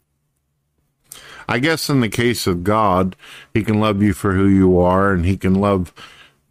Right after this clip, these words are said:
the fact that he knows that you're going to become better than the version of yourself.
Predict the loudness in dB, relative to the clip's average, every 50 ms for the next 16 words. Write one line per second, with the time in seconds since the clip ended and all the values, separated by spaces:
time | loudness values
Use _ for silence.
0 | _ _ _ -4 -4 -4 -2 -2 -2 -2 -2 -2 -2 -4 -2 0 2 2 2 2
1 | 2 0 0 0 0 -2 -2 -2 -2 -2 -2 -2 -2 0 0 0 0 0 0 -2
2 | -2 -2 -2 -2 0 0 2 0 0 0 0 0 0 0 0 0 0 0 0 0
3 | 0 -2 -4 -4 -4 -4 -2 0 0 0 2 0 0 0 -2 -2 -2 -2 -2 -2
4 | -4 -4 -6 -6 -4 -2 -2 -2 -2 -4 -8 -12 -20 -20 _